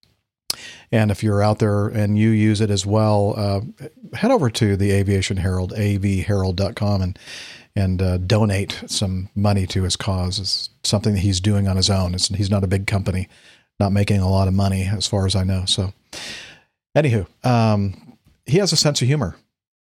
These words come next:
even though he is Austrian. <laughs> I don't know why I said that. I, I would imagine Austrians have great senses of humor.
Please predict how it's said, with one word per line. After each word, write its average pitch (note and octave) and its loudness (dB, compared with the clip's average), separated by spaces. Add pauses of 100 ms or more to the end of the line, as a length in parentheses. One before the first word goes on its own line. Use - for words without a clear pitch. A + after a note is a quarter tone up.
even B2 2
though A2+ 4
he G#2+ 4
is A2+ 2
Austrian. F#2+ -2
<laughs> - -20 (1120)
I - -4
don't F#2 -4 (380)
know - -6
why G#2 2
I G#2+ 0
said G#2 0
that. G2+ 0 (440)
I, A2+ 2
I A2 2
would A#2 4
imagine A2 2
Austrians G#2 0
have G2 -2
great G2+ 0
senses F2+ -4
of F2+ -8
humor. F#2+ -8